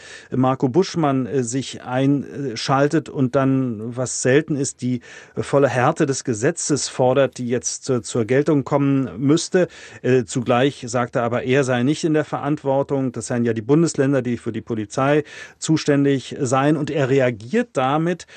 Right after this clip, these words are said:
auf eine Attacke des ehemaligen Verkehrsministers Andreas Scheuer von der C S U, der auch getwittert hat, nämlich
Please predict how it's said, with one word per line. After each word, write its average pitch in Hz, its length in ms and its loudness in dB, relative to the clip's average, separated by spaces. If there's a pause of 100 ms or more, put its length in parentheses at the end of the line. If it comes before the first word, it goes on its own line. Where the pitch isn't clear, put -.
(200)
auf 156 540 2
eine 143 320 2
Attacke 151 640 2
des 127 260 -4
ehemaligen 151 480 2
Verkehrsministers 147 960 -2
Andreas 123 480 -2
Scheuer 160 560 4
von 127 240 -2
der 120 100 2
C 120 220 -2
S 110 200 2
U, 185 200 -2
der 131 240 2
auch 190 140 0
getwittert 151 640 -2
hat, 202 320 -2
nämlich 139 560 -2